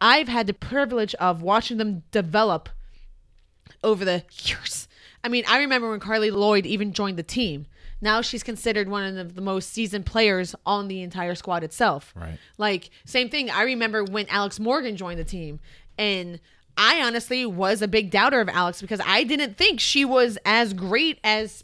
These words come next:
Speaker 1: people were hyping her up to be. But to see her grow into the leader that she is,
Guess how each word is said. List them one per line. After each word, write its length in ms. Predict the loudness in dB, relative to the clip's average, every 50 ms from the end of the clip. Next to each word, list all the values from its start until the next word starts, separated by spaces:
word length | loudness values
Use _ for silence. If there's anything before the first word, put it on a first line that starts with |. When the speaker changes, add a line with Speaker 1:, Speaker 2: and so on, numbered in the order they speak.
| -20
Speaker 1:
people 340 | -14 -12 -10 -8 -8 -6 -4
were 120 | -4 -6 -4
hyping 320 | -4 -6 -6 -6 -8 -10
her 120 | -6 -6
up 120 | -6 -6 -6
to 80 | -8
be. 260 | -8 -8 -8 -8 -8 -14 _ -20 -20 -16 -6 -4
But 100 | -4 -4
to 80 | -4 -6
see 300 | -6 -2 0 2 2 4
her 220 | 4 2 0 0
grow 340 | 0 -2 0 2 2 2 2
into 180 | 0 -2 -4 -2
the 140 | -2 -2 0
leader 320 | 0 0 2 2 2 2
that 180 | 2 2 0 0
she 280 | 0 0 -2 -2 0 4
is, 480 | 4 6 6 4 2 -2 -4 -8 -12